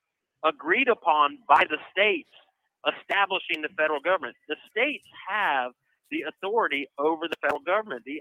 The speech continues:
only time that the federal government has authority over the states are the things that are distinctly and specifically enumerated within the Constitution. But yet,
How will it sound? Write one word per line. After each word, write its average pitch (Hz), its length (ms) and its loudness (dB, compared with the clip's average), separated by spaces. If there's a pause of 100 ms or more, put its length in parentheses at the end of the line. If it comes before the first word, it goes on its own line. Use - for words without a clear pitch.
only 277 320 -6 (100)
time 254 380 0
that 220 140 0
the 196 120 -6
federal 226 220 -2
government 220 320 -4
has 202 240 -2
authority 196 460 -4
over 190 100 -2
the 190 160 -12
states 220 240 -2 (600)
are 165 100 4
the 160 180 -4
things 170 200 -2
that 156 100 0
are 143 360 2 (200)
distinctly 165 720 -4 (320)
and 135 160 -6
specifically 143 840 -2
enumerated 123 580 -2
within 123 220 -4
the 117 100 -10
Constitution. 135 640 -6
But 131 160 -6
yet, 139 240 4